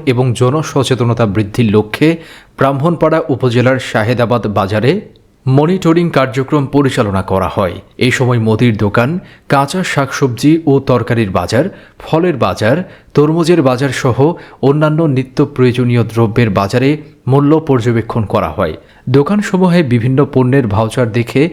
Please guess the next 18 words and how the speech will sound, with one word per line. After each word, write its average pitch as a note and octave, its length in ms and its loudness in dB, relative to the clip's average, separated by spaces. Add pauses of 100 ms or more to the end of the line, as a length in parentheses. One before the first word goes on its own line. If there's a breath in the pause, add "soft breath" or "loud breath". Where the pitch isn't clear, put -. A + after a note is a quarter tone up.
(320 loud breath)
ক্রয় D3+ 240 0
মূল্যের D#3 300 0
সাথে C3 380 0
বিক্রয় A#2 400 0
মূল্যের A#2 340 2
সামঞ্জস্যতা B2 920 -2 (340 loud breath)
মূল্যায়ন A#2 400 2
করা E2 240 -6
হয়। E2 260 -2 (1200 soft breath)
দৃশ্যমান G3+ 520 2
স্থানে C#3 460 0
পণ্যের C3+ 320 2
মূল্যের B2+ 400 0
তালিকা A#2 340 0
প্রদর্শনের B2+ 640 0 (120)
আইনানুগ B2 500 -2
বাধ্যবাধকতার G#2 840 -2
বিষয়ে B2 500 2